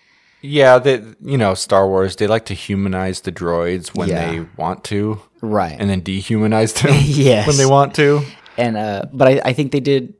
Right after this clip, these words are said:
Speaker 2: I think they really humanized this non-talking loader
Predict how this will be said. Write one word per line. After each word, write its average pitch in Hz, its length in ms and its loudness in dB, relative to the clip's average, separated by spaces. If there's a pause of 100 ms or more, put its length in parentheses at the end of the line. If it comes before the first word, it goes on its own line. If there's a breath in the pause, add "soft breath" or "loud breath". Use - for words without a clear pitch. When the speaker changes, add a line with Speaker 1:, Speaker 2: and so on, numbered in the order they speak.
(180)
Speaker 2:
I 135 80 -8
think 143 180 -6
they 147 100 -2
really 147 220 -2
humanized 123 760 -2
this 123 240 -2
non-talking 113 1080 -2
loader 107 680 -2